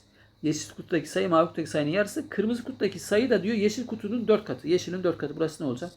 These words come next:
Dört x arkadaşlar. X, iki x, dört x. Şimdi kırmızı kutudaki, tam onu söyledik. Çağlar yeşil ve mavi kutudaki çikolataları yirmi dört günde bitirdiğine göre. Arkadaşlar şimdi burada şunu yapmıyorsunuz. Yani üç x'i yirmi dört günde yedim demiyorsunuz.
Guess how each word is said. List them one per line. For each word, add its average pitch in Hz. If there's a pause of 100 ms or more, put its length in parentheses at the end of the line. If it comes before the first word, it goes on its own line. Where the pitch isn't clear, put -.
(180)
Dört 135
x -
arkadaşlar. - (920)
X, -
iki -
x, -
dört 160
x. - (800)
Şimdi 226 (180)
kırmızı 220
kutudaki, 240 (280)
tam 185
onu 185
söyledik. 160
Çağlar 226
yeşil 220
ve 233
mavi 226
kutudaki 196 (760)
çikolataları 220
yirmi 226
dört 247
günde 214
bitirdiğine 185
göre. 143
Arkadaşlar 226
şimdi 214
burada 214
şunu 214
yapmıyorsunuz. 202
Yani 151
üç 214
x'i 220
yirmi 208
dört 214
günde 214
yedim 208
demiyorsunuz. 208